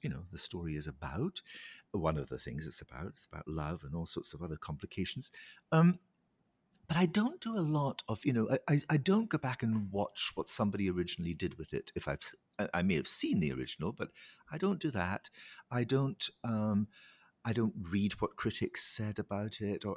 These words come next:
any of that kind of s-, work. I, I build up a catalogue of questions in my head about the piece. What does it do to me? What do I feel about it? How do I see it? Um, what, what's it telling me?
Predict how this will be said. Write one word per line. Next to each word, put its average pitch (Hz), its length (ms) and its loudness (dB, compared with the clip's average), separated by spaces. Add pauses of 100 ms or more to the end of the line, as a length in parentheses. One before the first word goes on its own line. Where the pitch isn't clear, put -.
(160)
any 196 320 8
of 127 160 0
that 104 320 -4
kind 87 240 -2
of - 80 -4
s-, - 260 -4 (300)
work. 73 380 -4 (420)
I, 117 440 2 (240)
I 113 280 0 (220)
build 196 240 2
up 160 200 -2
a - 140 -6
catalogue 110 560 0
of - 120 -8
questions - 600 -2
in 85 140 -4
my 82 180 -4
head 80 400 -6 (320)
about 90 280 -2 (320)
the - 80 -6
piece. - 520 -4 (600)
What 92 140 -2
does - 120 -4
it 90 140 -8
do 127 160 2
to 127 140 -2
me? 117 200 -2 (100)
What 107 120 -2
do 92 80 -2
I 73 80 -2
feel 135 300 -4
about 107 340 -6
it? - 160 -4
How 104 160 -2
do 92 140 -4
I - 100 -8
see - 400 0
it? - 260 -4 (480)
Um, 101 360 0
what, - 200 -2
what's - 200 -2
it - 160 -6
telling 123 460 0
me? 110 320 2